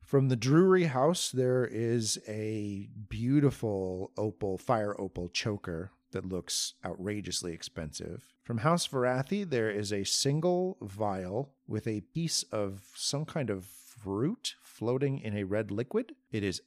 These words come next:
absolutely magical. And when you look at it for a time, you can tell it is necromancy and abjuration.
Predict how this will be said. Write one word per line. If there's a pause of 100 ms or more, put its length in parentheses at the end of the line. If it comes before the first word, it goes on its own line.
absolutely
magical. (200)
And
when
you
look
at
it
for
a
time,
you
can
tell
it
is
necromancy
and
abjuration.